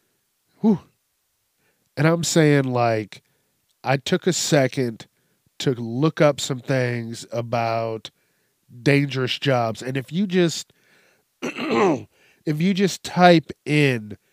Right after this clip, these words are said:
dangerous jobs on Google, uh, it's gonna say, uh, you know, like a fisherman, a lumberjack,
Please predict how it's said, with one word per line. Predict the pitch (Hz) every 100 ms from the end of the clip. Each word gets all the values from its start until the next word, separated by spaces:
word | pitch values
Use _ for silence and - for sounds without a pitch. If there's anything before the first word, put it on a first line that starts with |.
| _ _ 113
dangerous | 123 151 151 156 -
jobs | 143 123 110 107 - -
on | 120 113
Google, | 107 127 113 95 87 - _ _ _ _ _ _ -
uh, | 110 104 101 101 -
it's | 110 -
gonna | 120 110
say, | - - 113 107 104 104 101 98 _ _ _ _ _ _ _ _ _ _ 104
uh, | 95 90 87
you | 113
know, | 101 80
like | 71 -
a | 95
fisherman, | - - 147 - 147 139 135 131 127 123 120 120 117 _ _ _
a | 107
lumberjack, | 113 139 147 139 135 110 127 127 123 120 117 -